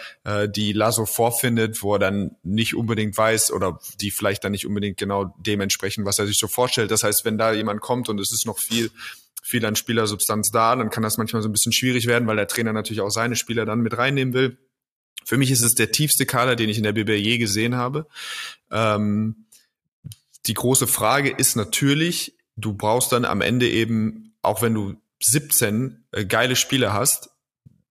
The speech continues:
sch-, brauchst du eben irgendwie fünf Jungs oder sechs, die regelmäßig enge Spiele auf Euroleague-Niveau für dich closen. Ähm,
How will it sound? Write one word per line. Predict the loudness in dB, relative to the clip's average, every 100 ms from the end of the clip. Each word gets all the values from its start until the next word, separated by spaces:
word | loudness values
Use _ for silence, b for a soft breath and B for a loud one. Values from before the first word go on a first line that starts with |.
| -2
sch-, | 0 0
brauchst | 0 2 2
du | 2
eben | 2
irgendwie | 2 0 0
fünf | -2 0 0 0 2
Jungs | 0 2 -2 -2
oder | -2 -2
sechs, | 2 2 2 0 0 B B -6
die | 0
regelmäßig | 2 2 2 4 4 2 0 -2 -4 -2
enge | 0 2 2
Spiele | 2 0 0 2
auf | 0 0
Euroleague-Niveau | 0 2 0 -2 -2 -4
für | -4 -4
dich | -4
closen. | -2 0 2 0 -2 -6 B B B B B _
Ähm, | -4 -2 0 0 0 -2 -4